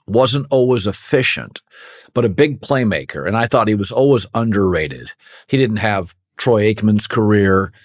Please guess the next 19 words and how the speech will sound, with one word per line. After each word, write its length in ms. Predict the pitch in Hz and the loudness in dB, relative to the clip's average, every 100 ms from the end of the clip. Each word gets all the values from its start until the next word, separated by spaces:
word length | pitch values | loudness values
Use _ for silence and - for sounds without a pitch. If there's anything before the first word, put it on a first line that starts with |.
| - _ | -20 _
Uh, 140 | 92 98 | -4 -2
he 120 | 107 | 2
doesn't 260 | 110 98 104 | 2 2 0
have 240 | 104 92 | -2 -4
Brady's 420 | 107 107 104 101 | -4 -2 0 -2
career, 400 | - 98 92 87 | -2 -2 -2 -2
but 180 | 90 120 _ | -2 -4 _
Romo's 580 | 131 151 170 147 127 107 | 0 2 2 2 2 0
personality, 960 | - 143 120 117 117 139 110 85 90 | -2 -2 0 -2 0 0 0 -2 -2
if 160 | 95 - | -4 -2
you'd 160 | 101 87 | -2 2
met 240 | 110 120 | 2 2
him, 260 | 101 98 - | 0 -4 0
it's 200 | 110 - | -2 -2
fun, 760 | - - 104 90 95 110 120 _ - | -10 -4 0 0 0 -2 -4 _ -4
it's 240 | 117 - | -2 -2
loose, 680 | 113 107 104 92 113 - - _ - - - _ _ - | -2 0 0 -2 -2 -4 -6 _ -20 -20 -20 _ _ -2
it's 220 | 117 - | -2 0
easygoing. 880 | 117 107 98 110 104 156 131 62 - | 0 0 0 0 2 2 0 -4 -20